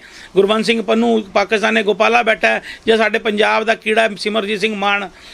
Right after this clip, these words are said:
ਐਵ-, ਐਵੇਂ ਬਣੀ ਜਾਂਦੇ ਨੇ। ਆਪਣੇ ਬੱਚੇ ਇਹਨਾਂ ਨੇ ਵਿਦੇਸ਼ਾਂ 'ਚ ਪਾਤੇ,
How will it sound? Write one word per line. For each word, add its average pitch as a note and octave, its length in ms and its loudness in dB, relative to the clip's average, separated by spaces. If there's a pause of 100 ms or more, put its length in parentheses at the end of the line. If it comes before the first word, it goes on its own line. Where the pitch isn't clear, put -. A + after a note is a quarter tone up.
(140)
ਐਵ-, G#3 200 2
ਐਵੇਂ A#3+ 300 2
ਬਣੀ A3 220 0
ਜਾਂਦੇ A3+ 240 0
ਨੇ। A3+ 60 0
ਆਪਣੇ A#3+ 340 0
ਬੱਚੇ A#3 280 0
ਇਹਨਾਂ A#3+ 140 0
ਨੇ A#3 80 -2
ਵਿਦੇਸ਼ਾਂ G3+ 400 2
'ਚ A3+ 60 -2
ਪਾਤੇ, A3+ 400 0